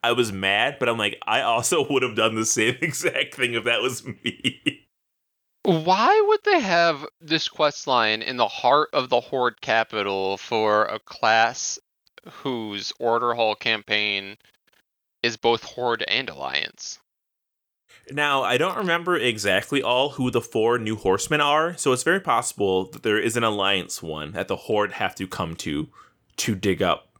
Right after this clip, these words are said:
Speaker 1: to fight for them. So maybe they have a similar quest. I'll, I'll figure out later when I get more in the quest. Basically, I, I res myself, I flew all the way home, and I took another ten-minute trek out.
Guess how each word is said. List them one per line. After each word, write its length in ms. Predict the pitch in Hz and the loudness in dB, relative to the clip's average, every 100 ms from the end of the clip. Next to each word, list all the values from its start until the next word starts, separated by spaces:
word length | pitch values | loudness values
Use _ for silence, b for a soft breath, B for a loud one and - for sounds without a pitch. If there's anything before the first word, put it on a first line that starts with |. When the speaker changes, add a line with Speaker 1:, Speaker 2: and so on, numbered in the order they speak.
| _ _ _ _ | _ _ _ _
Speaker 1:
to 400 | - 107 92 90 | -6 -2 0 -2
fight 260 | 85 95 - | -2 -2 -2
for 140 | - | -4
them. 240 | 71 55 - _ _ _ | -8 -8 -12 _ _ _
So 460 | - 110 95 95 92 | -4 0 2 0 -2
maybe 420 | 104 107 110 113 | 0 -2 0 0
they 100 | 104 | 0
have 300 | 104 92 101 | -2 -4 -6
a 120 | 82 | -6
similar 400 | 101 101 90 80 | -4 -2 -2 -2
quest. 380 | 76 73 - - - | -2 -6 -6 -10 -2
I'll, 220 | 101 - | -2 0
I'll 100 | - | -4
figure 260 | - 131 139 | -2 -2 -2
out 100 | 101 | 0
later 220 | 104 107 | 0 2
when 100 | 95 | 0
I 60 | 95 | 0
get 120 | - | -2
more 160 | 90 | 0
in 60 | 98 | 0
the 80 | 117 | 0
quest. 340 | 120 127 - B B B B B | 0 0 -2 B B B B B
Basically, 500 | 190 151 160 175 165 - | -2 0 -2 0 0 0
I, 460 | 98 98 95 92 - _ - | 0 2 2 0 -4 _ -8
I 140 | 98 98 | -2 0
res 340 | 92 110 135 | 0 0 0
myself, 480 | 160 160 151 147 - - | 0 0 0 -2 -4 -4
I 120 | 101 | -4
flew 200 | - 110 | -2 -4
all 220 | - 110 | 0 0
the 60 | 151 | 2
way 100 | 156 | 0
home, 380 | 139 117 107 104 | 0 0 0 -2
and 160 | 101 95 | -2 0
I 120 | 90 | 0
took 280 | - 135 120 | -2 -4 -2
another 240 | 107 98 | -2 -2
ten-minute 420 | - - 113 123 | -4 -4 -2 -4
trek 200 | - 120 | -4 -6
out. 320 | - 87 - | -2 -2 -4